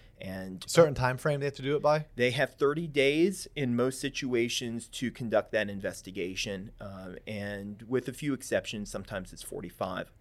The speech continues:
Speaker 2: And then when I submit the letter and you mention documentation, would that be something like canceled checks? Would that be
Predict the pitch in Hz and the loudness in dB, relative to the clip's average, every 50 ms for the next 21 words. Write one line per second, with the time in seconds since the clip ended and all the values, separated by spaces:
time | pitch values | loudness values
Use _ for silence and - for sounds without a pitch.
0 | - - - - - 156 160 175 170 160 151 143 - 139 139 147 170 185 175 - | -20 -20 -20 -4 2 4 6 8 6 6 4 2 0 2 4 4 4 4 2 0
1 | 175 165 - - 131 131 143 135 123 110 104 - - - 127 117 117 131 135 123 | -4 -4 -4 0 4 6 6 6 6 4 2 -2 -4 -4 -2 -2 0 0 0 0
2 | 120 135 135 131 - 127 113 107 113 104 104 - - 101 92 - 113 117 120 - | 0 -2 0 0 -2 -2 2 4 6 6 6 4 -2 -6 -2 0 0 0 0 0
3 | - 101 98 101 95 113 120 120 131 127 - 123 120 117 120 110 101 - - - | -2 -4 -4 2 4 4 4 4 2 -2 -2 -2 -2 -2 0 0 0 -2 -2 -4
4 | 120 104 101 - 107 87 - - 135 135 139 131 - - - - 117 95 113 110 | -6 -6 -4 -6 -6 -4 2 6 6 6 6 4 2 -6 -6 -4 2 4 4 4
5 | 110 - - 117 113 110 104 101 - | 4 2 0 -2 0 0 0 -2 -2